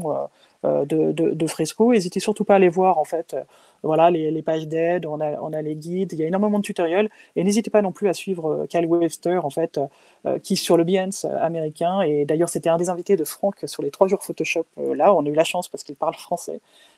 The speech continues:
qu'il fasse. Et donc peut-être, euh, Franck ou, euh, et, ou Olivier vont vous passer le, le lien du replay où il a f-, montré des astuces extraordinaires dans Photoshop. Il a aussi parlé de Fresco. Euh, donc, n'hésitez surtout pas à le, à le faire. Il fait aussi, euh, quelque chose qui s'appelle Draw Along,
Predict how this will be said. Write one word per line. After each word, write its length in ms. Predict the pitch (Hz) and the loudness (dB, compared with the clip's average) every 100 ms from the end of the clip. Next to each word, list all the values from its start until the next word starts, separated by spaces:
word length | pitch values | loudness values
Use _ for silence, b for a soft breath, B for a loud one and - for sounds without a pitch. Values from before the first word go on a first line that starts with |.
| b | b
qu'il 140 | 160 | -8
fasse. 360 | - 175 - - | 2 4 4 0
Et 140 | 151 | -2
donc 180 | 147 151 | -2 -4
peut-être, 320 | - 156 165 143 | -2 0 0 -2
euh, 100 | 139 | -4
Franck 320 | - 170 180 - | -4 -4 -4 -4
ou, 220 | - 185 151 | 2 4 6
euh, 160 | 135 143 B B B | 4 0 B B B
et, 160 | - 185 | 4 4
ou 120 | 185 - | 4 4
Olivier 400 | 170 156 151 190 | 4 2 4 4
vont 120 | 156 | 4
vous 100 | 147 | -2
passer 300 | 165 156 185 | 0 2 2
le, 180 | 147 143 | 2 2
le 120 | 151 | 0
lien 180 | 165 175 | 0 -2
du 100 | 170 | 0
replay 420 | 156 147 170 202 | -2 2 4 6
où 220 | 180 156 | 6 2
il 60 | 147 | 0
a 80 | 143 | 0
f-, 160 | - | -4
montré 240 | 160 156 175 | -8 -4 -2
des 140 | 147 | 0
astuces 320 | 143 - - | -2 -4 -8
extraordinaires 500 | - - 160 143 147 | -10 -8 -6 -4 -2
dans 80 | 156 | -2
Photoshop. 460 | 135 - - - 156 - | -4 -8 -8 -4 -4 -2
Il 60 | |
a 40 | 135 | -6
aussi 160 | - | -6
parlé 200 | - 143 | -6 -6
de 40 | 139 | -6
Fresco. 380 | - 139 - 180 b b b b b | -8 -12 -12 -18 b b b b b
Euh, 160 | 131 139 | 0 0
donc, 180 | 143 | -2
n'hésitez 200 | 180 185 | -2 0
surtout 200 | 170 185 | 2 2
pas 120 | 190 196 | 4 6
à 20 | |
le, 120 | 165 | 6
à 160 | 156 156 | 4 2
le 80 | 151 | 2
faire. 160 | 185 | 4
Il 60 | 190 | 4
fait 120 | - | 2
aussi, 260 | 160 - 185 | -4 -2 -4
euh, 280 | 151 147 156 | -4 -6 -6
quelque 160 | 160 | -4
chose 160 | 151 180 | -2 0
qui 80 | - | 0
s'appelle 220 | 160 156 | 2 2
Draw 280 | 151 175 170 | 6 6 6
Along, 320 | 165 202 | 4 0